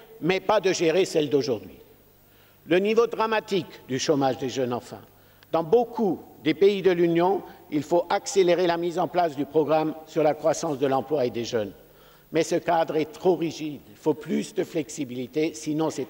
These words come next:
impossible. Et sans la flexibilité, les malheureux chypriotes, les victimes des inondations, les jeunes chômeurs attendront et feront le champ très facile à tout le populisme. J'ai entendu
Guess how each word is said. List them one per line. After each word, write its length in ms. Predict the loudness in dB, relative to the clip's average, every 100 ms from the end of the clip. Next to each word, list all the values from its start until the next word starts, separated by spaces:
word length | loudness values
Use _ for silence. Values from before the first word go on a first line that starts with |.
| -6
impossible. 640 | -4 -4 -6 -6 -12 -12 -20 _ -20 -20 -8
Et 100 | -6
sans 280 | 0 2 2
la 100 | 0
flexibilité, 920 | 0 -2 -2 -6 -4 -4 -2 0 -2 -6 -20 -6
les 120 | 0
malheureux 400 | 2 2 2 -2
chypriotes, 680 | -4 -8 -2 4 4 4 -4 -18 -6
les 140 | 0
victimes 380 | 0 0 -2 -2
des 220 | 0 0
inondations, 680 | 0 0 2 0 0 -4 -4 -8 -20 -12
les 160 | -2 0
jeunes 340 | 2 0 0
chômeurs 420 | -2 -2 2 2 0 -2
attendront 600 | -4 -2 -4 -2 -2 -4 -6 -20 -20 -20 _ 0
et 340 | 2 2 -4
feront 480 | -4 2 2 2 0 -4 0
le 140 | 0
champ 320 | 2 0 -2 -4 -12
très 160 | -2 -2
facile 520 | 0 -4 -4 -6 -6 -4
à 80 | -4
tout 160 | -2
le 100 | -4
populisme. 680 | -4 -6 -8 -12 -12 -14 -20 -20 _ _ _ _
J'ai 180 | -2 2
entendu 580 | 2 2 0 0 -2 -4